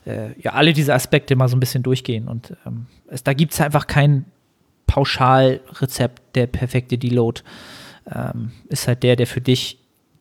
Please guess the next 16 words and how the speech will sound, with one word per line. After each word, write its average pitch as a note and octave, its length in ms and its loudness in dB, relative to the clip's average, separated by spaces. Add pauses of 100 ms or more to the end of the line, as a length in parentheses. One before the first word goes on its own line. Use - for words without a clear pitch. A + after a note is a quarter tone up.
dich - 360 -2 (520)
A, D#3+ 380 4 (140)
am C3+ 160 -4
besten D3+ 320 -2
von C3+ 240 0
der C3 260 2
Belastung C#3 540 0
regeneriert, C#3+ 840 0
des - 240 -10
Mesos C#3+ 360 0
davor E3+ 400 2
und D3+ 200 0
adaptieren C#3+ 380 0
lässt D#3 340 -2
und C3 220 -2
B, D3 300 4